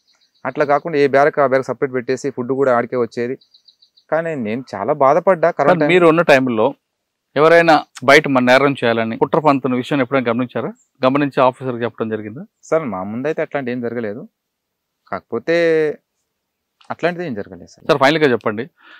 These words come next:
Speaker 2: మరి ఒకసారి మనం వెనక్కి వెళ్దాం.
Speaker 1: Hmm.
Speaker 2: ఆంధ్ర బోర్డర్‌లో జరిగిన సంఘటన
Speaker 1: అవును సార్.
Speaker 2: మీరు ఏ విధంగా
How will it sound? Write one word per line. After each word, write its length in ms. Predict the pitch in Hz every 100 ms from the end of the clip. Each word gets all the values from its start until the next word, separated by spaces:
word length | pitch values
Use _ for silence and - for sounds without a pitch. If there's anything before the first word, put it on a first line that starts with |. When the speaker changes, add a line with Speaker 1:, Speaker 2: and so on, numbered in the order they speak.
| _ _
Speaker 2:
మరి 60 | 139
ఒకసారి 300 | 139 - 143
మనం 440 | 131 120 107 101
వెనక్కి 280 | 110 117 -
వెళ్దాం. 200 | 104 95
Speaker 1:
Hmm. 320 | 101 _ 107 92 -
Speaker 2:
ఆంధ్ర 240 | 123 127 127
బోర్డర్‌లో 400 | 120 113 117 110
జరిగిన 220 | 107 107
సంఘటన 440 | - 107 110 - - _ _
Speaker 1:
అవును 140 | 104 95
సార్. 580 | _ _ _ _ _
Speaker 2:
మీరు 120 | 127 135
ఏ 40 |
విధంగా 280 | 156 147